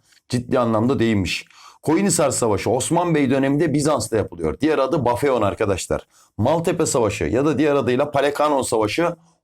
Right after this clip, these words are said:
Orhan Bey döneminde. Ve Sazlıdere Savaşı birinci Murat döneminde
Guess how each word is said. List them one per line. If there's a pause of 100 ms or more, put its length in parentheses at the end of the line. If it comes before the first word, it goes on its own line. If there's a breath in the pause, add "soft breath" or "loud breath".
Orhan
Bey
döneminde. (320 loud breath)
Ve
Sazlıdere
Savaşı (240 loud breath)
birinci
Murat
döneminde